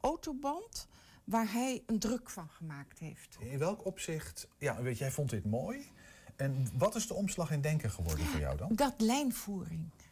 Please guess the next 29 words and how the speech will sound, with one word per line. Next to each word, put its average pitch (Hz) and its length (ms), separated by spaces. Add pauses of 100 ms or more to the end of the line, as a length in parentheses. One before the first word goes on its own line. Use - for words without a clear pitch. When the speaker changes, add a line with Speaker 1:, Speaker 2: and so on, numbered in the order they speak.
(260)
Speaker 1:
ook - 200
zo - 160
mooi - 320
is. - 240
Speaker 2:
Ja. 104 160 (160)
Speaker 1:
Gewoon 233 460 (200)
de, 202 400
eh, 165 120 (240)
bij 208 260
wijze 247 340
van 196 160
spreken, 202 640 (880)
het - 220
potlood 190 680
op - 160
papier 170 720 (540)
en, 185 500
eh, 180 420 (500)
het, - 400
eh, 175 300 (100)
de 175 120
grafijn 175 920 (100)
op - 240
het - 420 (460)
zink - 680
of - 160
het - 140
lood. 165 520
Speaker 2:
Mhm. 107 220